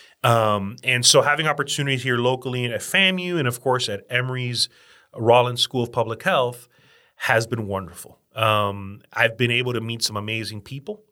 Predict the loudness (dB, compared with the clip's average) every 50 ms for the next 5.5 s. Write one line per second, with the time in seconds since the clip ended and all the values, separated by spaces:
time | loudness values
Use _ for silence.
0 | _ _ _ _ _ _ _ _ _ _ -6 -4 -4 -2 0 0 2 2 2 2
1 | 0 -2 -2 -2 -4 -4 -2 0 0 0 -2 -2 -4 -4 -4 -4 -4 -2 0 -2
2 | -2 -2 -4 -10 -10 -8 -6 -6 -4 -4 -4 -4 -6 -8 -10 -12 -16 _ _ _
3 | _ _ -2 2 4 4 4 2 0 -2 -2 0 0 0 0 -2 -6 -12 _ _
4 | -8 -2 -2 -2 -2 2 2 2 2 2 -2 -2 -2 -2 -2 -4 -6 -6 -6 -6
5 | -6 -6 -6 -6 -10 -12 -12 -12 -14 -14